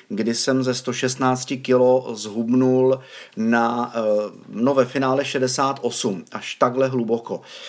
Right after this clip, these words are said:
Ale to jako nebyl úplně chtěnej stav. Já jsem chtěl osmdesát,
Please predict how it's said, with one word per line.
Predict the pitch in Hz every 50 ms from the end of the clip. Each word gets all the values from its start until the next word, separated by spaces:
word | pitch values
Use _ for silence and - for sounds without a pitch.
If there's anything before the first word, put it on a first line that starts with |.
| - - -
Ale | - 104 120 131 139 - 113 -
to | - 151 143 143 151 135 143
jako | 139 135 180 175
nebyl | 170 156 147 160 147
úplně | 143 127 139 151 151 151
chtěnej | 139 147 - 143 147 151 156
stav. | 151 - - 123 123 127 127 - 113
Já | 104 104 104
jsem | - - 135 131
chtěl | 131 - 120 92
osmdesát, | 82 98 - - 143 139 147 139 131 - 143 135 127 131 131 127 -